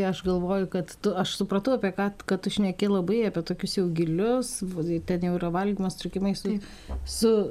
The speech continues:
Speaker 1: labai sunkiai gydomais
Speaker 2: Taip.
Speaker 1: dalykais. Supratau, apie ką tu šneki, bet, e, kaip aiškinti mamai, kuri mano, kad, e, tai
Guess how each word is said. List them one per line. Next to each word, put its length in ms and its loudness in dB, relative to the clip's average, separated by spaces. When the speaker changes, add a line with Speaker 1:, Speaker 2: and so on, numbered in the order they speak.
Speaker 1:
labai 500 4
sunkiai 480 2
gydomais 560 0
Speaker 2:
Taip. 100 0
Speaker 1:
dalykais. 540 0
Supratau, 560 2
apie 240 0
ką 160 0
tu 160 -2
šneki, 480 2
bet, 480 -2
e, 640 0
kaip 300 -4
aiškinti 680 0
mamai, 460 2
kuri 320 2
mano, 400 2
kad, 240 -2
e, 360 2
tai 200 2